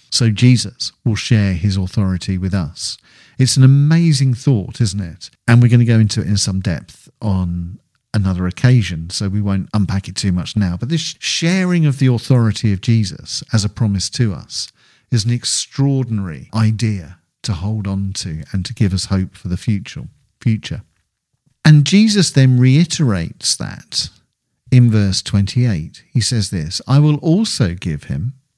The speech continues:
the faithful Christians, "I will also give him the morning star." Now, the morning star in Greek mythology is Venus. And in Babylonian mythology, Venus represents sovereignty.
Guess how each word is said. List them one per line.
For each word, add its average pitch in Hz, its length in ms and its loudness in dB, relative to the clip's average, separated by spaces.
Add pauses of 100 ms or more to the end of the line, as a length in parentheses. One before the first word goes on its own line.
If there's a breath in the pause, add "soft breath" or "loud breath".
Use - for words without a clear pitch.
(200)
the - 60 -8
faithful 87 360 -6
Christians, - 640 -8
"I 127 100 8
will 135 160 10
also 165 480 2
give 90 240 -6
him 78 260 -8 (220)
the 147 100 4
morning 98 540 2
star." 87 560 -2 (1160)
Now, 135 140 4
the 139 100 6
morning 165 400 2
star 131 640 -6 (500 soft breath)
in 123 260 4
Greek 131 380 2
mythology 123 800 -4 (180)
is 139 460 2
Venus. 139 720 -2 (240)
And 139 120 8
in 131 140 6
Babylonian 151 880 2
mythology, 92 800 -6
Venus 127 800 0 (240 loud breath)
represents 107 720 0
sovereignty. 104 800 -6